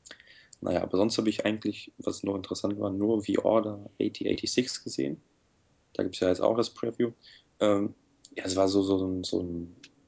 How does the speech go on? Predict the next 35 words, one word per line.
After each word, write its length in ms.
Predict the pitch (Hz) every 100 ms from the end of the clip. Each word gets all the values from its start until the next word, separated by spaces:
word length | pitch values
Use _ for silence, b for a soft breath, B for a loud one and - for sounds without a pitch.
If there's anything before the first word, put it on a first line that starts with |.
| _
so 200 | - -
ein 100 | 87
Tech-Demo, 720 | - 113 - - 90 85 82
wenn 60 | 85
man 120 | 82
so 140 | - 82
will. 220 | 82 82 - _ _
Also 140 | - 87
kein 320 | - 95 -
echtes 420 | - - 117 -
Gameplay, 460 | - 127 - 71 -
aber 120 | 104
man 140 | 101
konnte 220 | 101 113 110
mit 120 | 104
seinem 160 | 104
Charakter 340 | 104 110 - 110
schon 160 | -
durch 120 | 101 -
die 160 | -
Welt 220 | - - -
laufen. 320 | - - - - B B B B - - - - _ _ -
Sorry. 280 | - 110 110 - -
Und, 340 | 104 101 - _ B B B B _ _
mm, 380 | 98 101 101 101 101 _ _ _ _ _ _ _ -
es 120 | - -
gab 180 | 87
keine 220 | - 90 80
Gegner. 280 | 90 -
Also 140 | 82 80
man 100 | 85
hatte 120 | 98
halt 120 | 85
dieses 220 | 80 82
Level 340 | 90 123 143